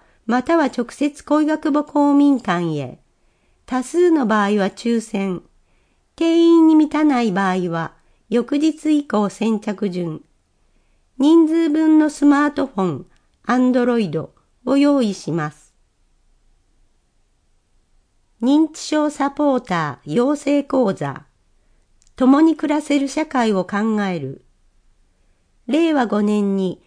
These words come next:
サポーター養成講座のテキストが認知症を自分ごととして受け止め、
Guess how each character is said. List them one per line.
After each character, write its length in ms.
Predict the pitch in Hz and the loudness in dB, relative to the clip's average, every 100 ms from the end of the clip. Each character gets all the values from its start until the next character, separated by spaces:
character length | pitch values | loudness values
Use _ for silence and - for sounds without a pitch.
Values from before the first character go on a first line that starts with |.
| _ _ | _ _
サ 220 | - 226 | -6 -4
ポ 220 | 320 330 | 0 0
ー 40 | |
タ 200 | 311 240 | 0 -2
ー 80 | 208 | 0
養 260 | 208 233 277 | 0 0 0
成 260 | 285 294 | 0 0
講 260 | 285 285 269 | 0 0 0
座 140 | 202 | 0
の 140 | 175 175 | -4 -4
テ 120 | 185 | -8
キ 180 | 185 233 | -6 -8
ス 140 | - | -6
ト 120 | 196 | -6
が 260 | 170 135 - _ _ _ _ 226 | -6 -6 -12 _ _ _ _ -2
認 220 | 262 294 | 2 2
知 80 | - | -2
症 520 | - 277 269 254 240 | -2 0 2 2 0
を 200 | 233 - _ _ | -2 -10 _ _
自 180 | 165 220 | -6 -2
分 280 | 233 311 311 | 0 2 4
ご 140 | 294 | 2
と 360 | 285 269 - _ _ | 0 -2 -4 _ _
と 140 | 247 240 | -4 -4
し 100 | - | -2
て 160 | 220 | 0
受 240 | 220 214 226 | 0 -2 -4
け 80 | |
止 80 | 208 | -2
め、 300 | 202 180 - | -2 -4 -8